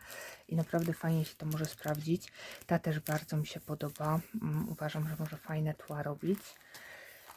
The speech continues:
Też taką serweteczkę. Super. Ale w tej to już, słuchajcie, sądzę, że jestem zakochana. Takie koronki z pasty strukturalnej możemy robić. I tak naprawdę, no,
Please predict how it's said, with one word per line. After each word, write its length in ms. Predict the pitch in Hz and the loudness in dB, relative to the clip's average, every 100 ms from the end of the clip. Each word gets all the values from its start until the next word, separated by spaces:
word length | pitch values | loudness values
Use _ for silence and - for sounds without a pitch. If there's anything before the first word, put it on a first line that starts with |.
| - - - - - - | -18 -20 -18 -14 -14 -4
Też 460 | - 165 - - - | 4 4 4 -2 -6
taką 300 | - 151 156 | -4 2 2
serweteczkę. 800 | 147 165 156 151 147 - - 156 175 | 4 2 2 2 0 -4 0 2 2
Super. 480 | - - - 151 156 - _ | 0 -12 -6 -4 -4 -6 _
Ale 320 | 185 170 156 | 8 8 8
w 200 | 151 - | 2 -4
tej 260 | - 160 160 | 2 6 4
to 180 | - 156 | 2 0
już, 240 | 151 151 | 0 -2
słuchajcie, 500 | - 147 151 147 156 | -4 0 0 0 -4
sądzę, 380 | - 156 156 151 | -2 0 2 2
że 140 | 151 | 0
jestem 300 | 151 - 151 | 0 0 -2
zakochana. 640 | 151 143 151 - 147 147 151 - _ _ _ _ _ _ _ _ _ _ _ - | -2 -4 -4 0 2 2 0 -6 _ _ _ _ _ _ _ _ _ _ _ -6
Takie 280 | 160 165 | -2 0
koronki 680 | - - 170 170 170 165 - | -2 6 10 12 12 10 6
z 120 | 160 | 0
pasty 380 | - 156 - - | 0 -2 -2 -6
strukturalnej 760 | 156 - 156 - 151 147 151 151 | -10 -12 -10 -4 -2 0 0 0
możemy 420 | 151 - 151 156 | -2 0 0 0
robić. 400 | 160 180 - - _ _ - - - - | -2 -8 -16 -20 _ _ -20 -16 -14 -8
I 80 | 160 | -4
tak 200 | 175 - | -2 0
naprawdę, 640 | 170 - 160 165 - 156 156 | 0 2 2 2 2 2 4
no, 200 | 151 | 2